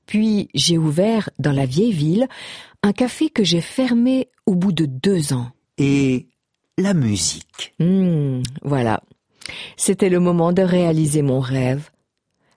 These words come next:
Speaker 1: Après quatre ans d'études à la Haute École de Musique,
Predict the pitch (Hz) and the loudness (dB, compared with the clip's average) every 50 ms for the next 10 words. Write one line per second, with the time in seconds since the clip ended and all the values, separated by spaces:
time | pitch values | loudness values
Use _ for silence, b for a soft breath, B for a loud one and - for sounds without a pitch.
0 | _ - 180 185 - - - 208 196 _ - - 277 277 - - - 233 196 180 | _ -6 -6 -6 -4 -2 -2 -2 -2 _ -4 -4 -4 -4 -4 -2 -2 0 2 2
1 | 170 - - - 170 156 151 139 139 127 B B B B B B - 147 131 131 | 0 -2 -2 -2 0 0 0 0 -2 -4 B B B B B B -2 0 2 2
2 | 131 151 165 - - 180 - - 180 170 160 143 143 139 135 135 123 127 156 220 | 2 2 0 2 0 -2 0 0 0 0 2 2 2 2 2 0 0 0 0 0
3 | 311 - - - _ | -2 -2 -6 -20 _